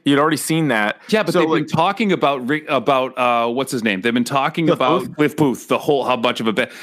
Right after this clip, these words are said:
Speaker 2: 'cause he,
Speaker 1: Yeah.
Speaker 2: you didn't need, what I'm saying is, like, you didn't need that Bruce Lee scene. There was
Speaker 1: No,
Speaker 2: a lot of
Speaker 1: but
Speaker 2: stuff that kind of was, like,
Speaker 1: Yeah.
Speaker 2: non sequitur bullshit.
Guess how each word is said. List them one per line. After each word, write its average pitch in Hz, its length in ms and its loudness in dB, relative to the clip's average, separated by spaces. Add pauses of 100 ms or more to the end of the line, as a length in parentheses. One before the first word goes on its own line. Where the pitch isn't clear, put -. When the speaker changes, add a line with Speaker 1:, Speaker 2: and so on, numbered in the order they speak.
(160)
Speaker 2:
'cause 139 160 2
he, 135 160 -4
Speaker 1:
Yeah. 87 120 -2 (220)
Speaker 2:
you 151 120 0
didn't 151 260 2
need, 170 360 0
what 143 160 2
I'm 147 60 2
saying 151 200 2
is, 123 100 -2
like, 120 120 0
you 127 80 0
didn't 147 200 2
need 139 220 2
that 143 180 0
Bruce 147 240 0
Lee 139 140 2
scene. 143 440 0
There 135 100 4
was 131 100 4
Speaker 1:
No, 104 80 2
Speaker 2:
a - 40 2
lot 165 120 0
of 202 60 2
Speaker 1:
but 185 40 2
Speaker 2:
stuff 165 200 0
that 160 100 0
kind 147 180 0
of 135 60 0
was, 127 120 0
like, 117 220 -2 (320)
Speaker 1:
Yeah. 123 120 0
Speaker 2:
non 135 260 2
sequitur 120 480 0
bullshit. 110 440 -2